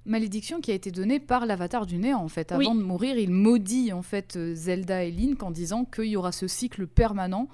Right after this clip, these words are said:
Speaker 2: Ouais.
Speaker 1: où i-, ils vont, euh, être condamnés, en fait, à, à se battre contre le mal à chaque fois, quoi.
Speaker 2: Ouais, mais du coup, lui aussi, il est condamné à se battre
Speaker 1: Ouais.
Speaker 2: pour le bien. Et en même temps, ça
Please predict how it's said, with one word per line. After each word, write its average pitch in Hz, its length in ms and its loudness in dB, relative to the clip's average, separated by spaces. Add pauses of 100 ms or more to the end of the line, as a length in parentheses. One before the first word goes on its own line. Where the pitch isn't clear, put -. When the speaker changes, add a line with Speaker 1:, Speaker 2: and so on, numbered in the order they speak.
(140)
Speaker 2:
Ouais. 226 200 2
Speaker 1:
où 233 160 2
i-, 175 420 -4
ils 170 100 -6
vont, 202 380 -2
euh, 160 40 0
être 160 180 -4
condamnés, 226 580 2
en 180 100 -8
fait, 233 300 -8
à, 175 400 -6 (340)
à 185 100 -4
se - 140 -8
battre 196 360 -2
contre 180 300 -6
le 165 120 -6
mal 220 180 -4
à 160 60 -8
chaque 214 260 -8
fois, 185 180 -14
quoi. - 160 -20 (720)
Speaker 2:
Ouais, 302 140 4
mais 196 100 0
du 185 120 -8
coup, 277 200 -6
lui 196 180 -2
aussi, 185 280 -4
il 190 80 -6
est 185 40 -4
condamné 196 440 -6
à 202 80 -4
se 185 60 -10
battre 220 160 -2
Speaker 1:
Ouais. - 60 -18
Speaker 2:
pour 185 140 -6
le 196 80 -4
bien. 269 180 0
Et 190 120 0
en 175 80 0
même 180 80 -6
temps, 262 120 -2
ça 180 280 -4